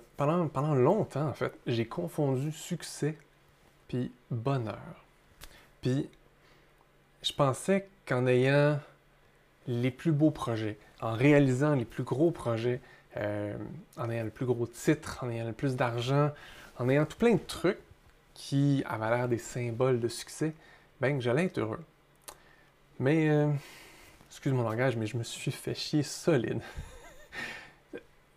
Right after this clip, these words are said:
En fait, il y a tellement de choses pour lesquelles j'ai travaillé qui me rendaient juste pas heureux. Puis même les choses que j'atteignais,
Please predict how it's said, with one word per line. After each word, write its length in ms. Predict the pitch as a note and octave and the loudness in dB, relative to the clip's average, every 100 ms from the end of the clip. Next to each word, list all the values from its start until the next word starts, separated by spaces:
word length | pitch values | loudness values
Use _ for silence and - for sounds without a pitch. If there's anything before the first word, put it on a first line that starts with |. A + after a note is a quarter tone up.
| - F#3+ - | -20 -6 2
En 80 | |
fait, 160 | C3+ F3+ | 4 4
il 40 | A#2 | 2
y 20 | |
a 60 | A2 | 6
tellement 340 | F#3 F#3+ D3+ | 6 8 6
de 60 | B2 | 4
choses 220 | E3+ D3+ | 2 2
pour 120 | B2+ | 2
lesquelles 420 | B2 C3 C3+ C3 - - | 2 4 2 2 -4 -4
j'ai 220 | A#2 A#2 | 0 -2
travaillé 680 | - B2+ A#2 A2+ A#2+ C#3+ C#3+ - - - _ _ - - _ _ _ _ _ _ _ _ _ _ - | -2 -2 0 0 0 -2 -4 -12 -20 -20 _ _ -20 -20 _ _ _ _ _ _ _ _ _ _ -10
qui 120 | - | -2
me 80 | B2 | 0
rendaient 260 | A#2 A#2 A2+ | 2 2 2
juste 280 | D3 - - | -2 -6 -4
pas 100 | E3 | 0
heureux. 420 | D3+ A2+ B2+ F3 - - _ _ - - | 2 0 -2 -4 -8 -16 _ _ -16 -2
Puis 280 | - D3 D#3 - - | 4 6 4 -2 -6
même 280 | C3 E3+ A#3+ | 2 4 4
les 120 | D3+ | 4
choses 600 | - E3+ F#3 F3 C#3 - - - | 4 4 4 4 0 -10 -20 -8
que 120 | - | -2
j'atteignais, 680 | A#2+ B2 - C3+ A#2+ A#2+ F3+ | 2 2 2 0 2 2 0